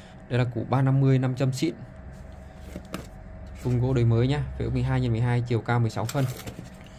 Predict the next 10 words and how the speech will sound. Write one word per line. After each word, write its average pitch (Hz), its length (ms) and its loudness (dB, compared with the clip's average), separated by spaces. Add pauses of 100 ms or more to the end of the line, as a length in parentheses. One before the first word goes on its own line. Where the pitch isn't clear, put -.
(240)
Loại 107 120 0
này 110 120 0
dùng 110 180 0
cho 110 60 -2
các 160 240 -2
loại 127 120 2
cục 120 200 -2
đẩy, 107 240 4 (320)
âm 131 160 4
ly. 135 240 6